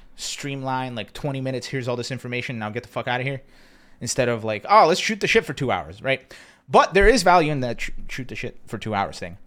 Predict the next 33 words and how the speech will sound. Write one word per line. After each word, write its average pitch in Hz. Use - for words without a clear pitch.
I 226
just 170
don't 147
speak 147
Japanese, 123
so 110
I 101
feel 110
like 107
I'm 104
on 104
the 101
outside 104
of 104
the 107
inside 95
joke. -
Even 143
with 147
Michael 151
Murray, 143
like, 117
translating 127
for 120
three 123
people 127
at 110
once, 110
it's -
very 104
impressive. 98
<laughs> -
But 143